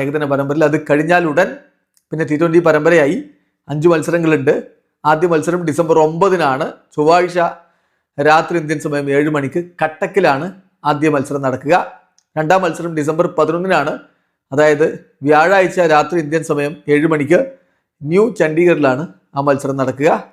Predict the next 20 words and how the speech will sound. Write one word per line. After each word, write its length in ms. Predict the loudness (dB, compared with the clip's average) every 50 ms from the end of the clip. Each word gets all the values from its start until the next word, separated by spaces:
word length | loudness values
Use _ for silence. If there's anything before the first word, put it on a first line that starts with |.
| _ _ -4
മൂന്നാമത്തെ 360 | 0 2 2 0 0 0 0 -2
മത്സരം 280 | -2 -2 -4 -6 -4 -4
ഡിസംബർ 280 | -4 -4 -2 -2 -2 -2 0 -2
പതിനാലിനാണ്, 680 | -2 0 0 2 2 2 2 0 -2 -2 -2 -4 -8 -10 -12 _ _ _ _ _ _ _ _ -4 0
ഞായറാഴ്ച 460 | 2 2 4 4 2 2 0 0 -2 -2 -2 -4 -10 _ _ -4 0
രാത്രി 260 | 0 0 0 0 -4 -4
ഇന്ത്യൻ 160 | -4 -4 -6 -4 -4
സമയം 180 | -4 -2 0 0 2
ഏഴ് 140 | 2 0 0
മണിക്ക് 260 | -2 -2 0 0 -2 -2 -2 -8 _ _ _ _ _ _ _ _ _ _ _ 0 2
ധരംശാലയിലായിരിക്കും 880 | 4 4 2 2 0 2 2 2 2 2 2 0 -2 -4 -4 -8 -10 -10 -10 _ _ _ _ -2
ആ 120 | 0 0
മത്സരം 420 | 0 0 -4 -6 -4 -6 -6 -6 -8 -14 _ _ _ _ _ _ -4 -4
ആരംഭിക്കുക. 440 | -4 -4 -4 -8 -12 -6 -2 0 0 0 0 -4 -14 -20 _ _ _ _ _ _ _ 0
Then, 140 | 0 2 4 4
ആ, 120 | 4 4 4 2 2 0 -4 -10 -18 _ _ _ 0
നാലാമത്തെ 360 | 2 2 2 0 0 -2 -2 -2
മത്സരം 320 | -2 0 0 0 0 0 -4 -12 _ _ _ _ _ _ _ _ -4
ഡിസംബർ 260 | 0 2 2 2 2 0 0
പതിനേഴിന് 520 | 0 0 2 2 2 2 2 2 0 0